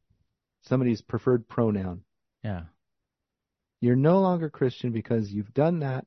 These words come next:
Speaker 1: to God now. You've now told God you won't use his pref-, or, or hers preferred
Speaker 2: Yeah.
Speaker 1: pronoun, you know, <laughs> depending who you believe in. So, sorry, you're disqualified.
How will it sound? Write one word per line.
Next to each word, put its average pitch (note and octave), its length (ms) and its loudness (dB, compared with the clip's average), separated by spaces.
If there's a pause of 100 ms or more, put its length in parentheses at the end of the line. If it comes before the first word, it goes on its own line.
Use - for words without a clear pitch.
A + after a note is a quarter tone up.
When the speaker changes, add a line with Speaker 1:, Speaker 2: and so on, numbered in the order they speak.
Speaker 1:
to A2 100 -4
God G2+ 320 -2
now. G2 280 -12 (760)
You've A2 220 -4
now D3+ 280 2
told C3+ 340 0
God A2+ 360 0
you G#2+ 140 -2
won't G#2+ 240 -6
use G#2 260 -2
his C#3 220 2
pref-, - 220 -2 (340)
or, G#2+ 260 0 (220)
or F#2+ 80 -2
hers A2+ 540 0 (280)
preferred A#2+ 520 4
Speaker 2:
Yeah. - 40 -8
Speaker 1:
pronoun, A2+ 460 4 (320)
you A2 120 -4
know, G#2+ 160 2
<laughs> - 20 2
depending - 280 -6 (360)
who D3+ 60 4
you A#2 160 2
believe G#2 360 0
in. A#2 180 0 (960)
So, D#3 380 4 (320)
sorry, D#3 460 2 (200)
you're C#3 140 0
disqualified. A#2 800 2